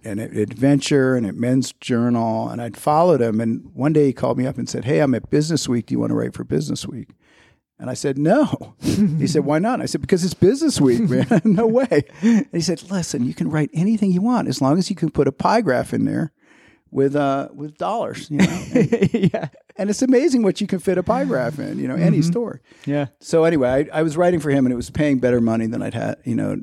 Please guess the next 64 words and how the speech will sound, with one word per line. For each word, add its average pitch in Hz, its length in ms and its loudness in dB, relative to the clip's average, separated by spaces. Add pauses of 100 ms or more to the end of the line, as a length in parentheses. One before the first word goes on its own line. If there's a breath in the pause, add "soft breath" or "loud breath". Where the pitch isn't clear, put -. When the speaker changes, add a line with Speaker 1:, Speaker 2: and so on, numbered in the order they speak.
Speaker 1:
ever 113 220 -4
been 107 200 -4
paid. 110 320 0
And 107 140 -2
I 104 200 -4
finally 139 520 0
thought, 110 440 -6
"I've 156 180 -6
got - 160 0
nine 127 380 2
months." 120 300 -2
This 160 140 -2
was, 185 120 -2
like, 110 160 0
twelve 110 320 0
years 110 200 0
ago. 107 160 -4
And 104 80 -4
I 117 60 -4
thought, 127 180 -4
"I've 151 120 0
got 208 180 0
nine 127 300 2
months 117 260 0
now 113 160 0
where 110 140 0
I, 120 120 -4 (120)
I, 117 120 -4 (360)
you 113 80 -6
know, 110 220 -2
could 113 360 -6 (840 loud breath)
probably 127 300 2
not 113 280 0
take 113 160 -2
a - 60 -6
story 107 720 -2
and 113 500 -4
just - 240 -4
write 117 200 0
the - 80 -6
novel 110 260 0
I've 110 80 -2
wanted 117 200 -4
to 117 60 -2
write 113 200 -2
since - 220 -6
I - 80 -4
was 64 140 -8
eleven." - 540 -10
Speaker 2:
Mm. 131 320 4
Speaker 1:
And 110 100 -4
I 113 60 -4
went, 135 220 -4
I - 140 -4
went 143 220 -6
to 160 60 -4
the 175 80 -4
coffee - 320 -4
shop - 320 -6
and - 100 -8
I 117 40 -6
sat 120 340 -6
down. 120 240 -6
I, 117 120 -10